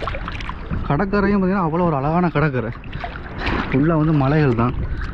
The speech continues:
ஃபுல்லா வந்து மலைகள் மாத்தி தான் இருக்கு. அப்படி இதை வந்து அப்படியே ரிங்கோ மலை டவுன் அது. இப்படி அங்கால போனீங்கன்னா ரிங்கோ டவுன். ரிங்கோ டவுனுக்கு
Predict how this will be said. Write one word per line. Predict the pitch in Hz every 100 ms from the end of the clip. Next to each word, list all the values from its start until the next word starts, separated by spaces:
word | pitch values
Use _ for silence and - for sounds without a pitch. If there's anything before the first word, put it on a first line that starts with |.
| - - -
ஃபுல்லா | 127 151 147
வந்து | 151 139
மலைகள் | 135 151 135 135
மாத்தி | 135 139 139
தான் | 147 143 127
இருக்கு. | 135 180 - - - - - - - -
அப்படி | - 123 135
இதை | 135 147
வந்து | 143 160
அப்படியே | 151 135
ரிங்கோ | 135 156 147
மலை | 131 120
டவுன் | 131 143 117
அது. | 110 - - - - - - - - -
இப்படி | 135 127 135
அங்கால | 139 139
போனீங்கன்னா | 135 127 - 143
ரிங்கோ | 135 135 131 123
டவுன். | 127 160 - - - - - - - -
ரிங்கோ | 131 143 143 -
டவுனுக்கு | 131 151 165 143